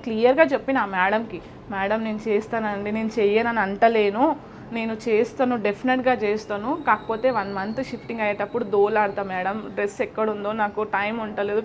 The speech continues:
పిల్లలతో చూసుకోవడానికి ఉంటలేదు, మా అత్తమ్మకు కూడా ఒంట్లో బాగాలేదని" చెప్పిన నేను. కానీ ఆమె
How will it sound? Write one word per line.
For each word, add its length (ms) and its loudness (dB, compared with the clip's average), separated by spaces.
పిల్లలతో 400 -2
చూసుకోవడానికి 640 -6
ఉంటలేదు, 420 -4
మా 100 2
అత్తమ్మకు 380 0
కూడా 200 2
ఒంట్లో 240 0
బాగాలేదని" 560 -2
చెప్పిన 320 -2
నేను. 140 -2
కానీ 300 4
ఆమె 160 -2